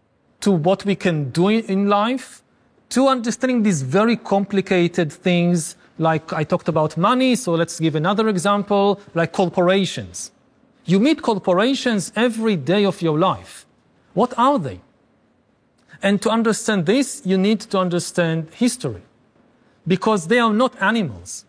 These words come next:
They didn't come from biology. They didn't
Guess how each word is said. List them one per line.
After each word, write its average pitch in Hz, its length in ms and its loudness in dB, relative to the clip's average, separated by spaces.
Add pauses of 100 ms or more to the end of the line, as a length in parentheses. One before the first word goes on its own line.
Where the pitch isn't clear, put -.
(680)
They 170 160 4
didn't 254 340 2
come 214 260 0
from 180 240 0
biology. 165 640 2 (480)
They 165 120 2
didn't 233 500 0